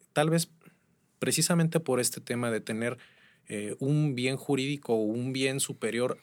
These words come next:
que cuidar, que sería su propia vida y la de sus familiares, pues a lo mejor lo hace. Y bien puede ser por miedo o por interés, ¿no? Y lo vemos también con, eh, estas expresiones de los narcotraficantes hoy en día, en el que pretenden mo-, mostrarse más humanos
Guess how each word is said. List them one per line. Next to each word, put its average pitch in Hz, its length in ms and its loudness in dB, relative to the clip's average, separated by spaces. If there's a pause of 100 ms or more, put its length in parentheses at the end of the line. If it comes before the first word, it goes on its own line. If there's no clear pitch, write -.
(140)
que 123 100 -4
cuidar, 117 400 0
que - 100 -8
sería 120 380 -4 (240)
su - 160 -8
propia 127 340 -2
vida 120 380 -2
y 113 80 -2
la 95 160 -6
de 95 80 -10
sus 98 220 -8
familiares, 110 500 -2
pues - 220 -12
a - 20 -4
lo 110 100 -4
mejor 110 260 -2
lo 165 120 4
hace. 185 220 0
Y - 20 -4
bien 147 200 2
puede 190 180 2
ser 185 220 2
por 160 180 4
miedo 180 280 2
o 165 100 4
por 107 180 -2
interés, 135 500 2
¿no? 147 180 -2 (360)
Y 135 80 0
lo 127 160 2
vemos 208 340 2
también 151 280 0
con, 165 360 2 (340)
eh, 104 380 -4
estas 165 300 0
expresiones 139 560 -4
de 101 340 -4
los 101 180 -6
narcotraficantes 107 840 -6
hoy 131 140 -4
en 131 120 -4
día, 135 220 -2 (320)
en 110 80 -4
el 110 120 -2
que - 100 -4
pretenden 135 440 0
mo-, 127 240 2
mostrarse 127 560 0
más 127 300 -2
humanos 127 600 -2